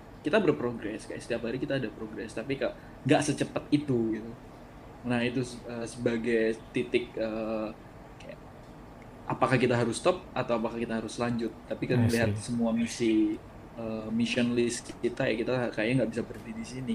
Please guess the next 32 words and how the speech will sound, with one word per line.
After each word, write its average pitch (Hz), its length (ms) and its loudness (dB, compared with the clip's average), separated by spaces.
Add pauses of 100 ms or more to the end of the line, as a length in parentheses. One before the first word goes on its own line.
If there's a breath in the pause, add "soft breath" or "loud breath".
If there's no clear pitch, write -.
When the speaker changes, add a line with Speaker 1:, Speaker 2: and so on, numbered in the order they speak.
Speaker 1:
gitu. 110 320 -10
Kayak 107 160 -2
kalau 120 160 2
kita 120 240 6
berhenti, 120 400 4
kayak 104 240 2 (280)
siapa 120 280 2
lagi 123 320 4
yang 117 80 2
bakal 110 240 0
ngurusin 113 400 -4
ini? 127 240 2
Dan 113 240 2
industri 120 640 4
batik 117 480 0
pun 170 160 -4
ya 110 240 2
akan 117 320 -2
seperti - 400 -2
itu-itu 110 400 0
aja 123 320 2
gitu. - 160 -6 (160)
Akan, 110 240 -2 (640 loud breath)
eh, 110 400 0
akan 123 240 0
gampang 120 400 4
dikelabuhi, 117 560 2
akan 117 240 0
gampang 113 320 2
dimanfaatkan 113 640 0
sama 113 240 2
orang-orang 110 560 0